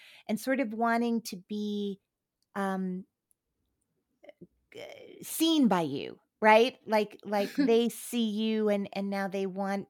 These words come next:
Speaker 1: you to know that they see, you know, it's, it's so
Speaker 2: <laughs>
Speaker 1: much, right? I mean, it's, it's so huge. And, um, I just can't even imagine that part of it too,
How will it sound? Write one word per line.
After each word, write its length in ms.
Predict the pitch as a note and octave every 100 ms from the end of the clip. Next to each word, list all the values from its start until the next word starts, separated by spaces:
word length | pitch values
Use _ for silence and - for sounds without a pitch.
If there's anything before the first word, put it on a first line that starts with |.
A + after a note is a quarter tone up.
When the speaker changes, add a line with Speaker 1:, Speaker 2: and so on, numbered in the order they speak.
| -
Speaker 1:
you 200 | F3+ G#3
to 100 | G#3
know 280 | G#3 A3+ A#3
that 220 | - -
they 160 | F#3+
see, 200 | D4+ -
you 140 | - C#4
know, 160 | A#3+ G3+
it's, 240 | A#3+ - -
it's 320 | A#3 - B3
so 200 | - B3+
Speaker 2:
<laughs> 60 | B3
Speaker 1:
much, 440 | A#3 E3 - -
right? 320 | G3 F#3+ G#3 G#3+
I 60 | G3+
mean, 380 | G3 G3 G3 F#3+ - - - _ _
it's, 340 | A3 G#3+ - _ -
it's 200 | G#3 -
so 320 | - B3+ A3+
huge. 720 | - - A#3+ A3+ G3+ F#3 - -
And, 480 | G3 F#3+ F#3+ F#3 F3+ _ _ _ _ _ _ -
um, 560 | F#3+ F#3 F#3 F3+ F3+ - _ _ _ _ _ _ _ -
I 200 | F#3+ F#3+ F#3
just 500 | - G#3 G3+ - - -
can't 240 | - A#3
even 180 | A3 G3
imagine 640 | F#3+ F#3 F#3+ G#3+ G3 F3+ F3
that 280 | G#3 G#3+
part 280 | - G3 F3
of 120 | F3
it 140 | F3 -
too, 440 | - G3+ F3+ -